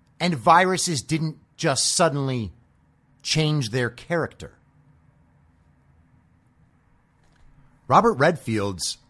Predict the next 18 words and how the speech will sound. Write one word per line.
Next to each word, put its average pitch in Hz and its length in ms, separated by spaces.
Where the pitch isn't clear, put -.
last 123 560
day 127 500
at 123 160
his 123 240
job 120 480
is 131 220
most 123 460
likely 117 400
today, 92 460
and 127 120
it 123 80
should 127 260
be, 85 200
and 104 100
I 98 240
hope 113 600
it 80 100
is. - 460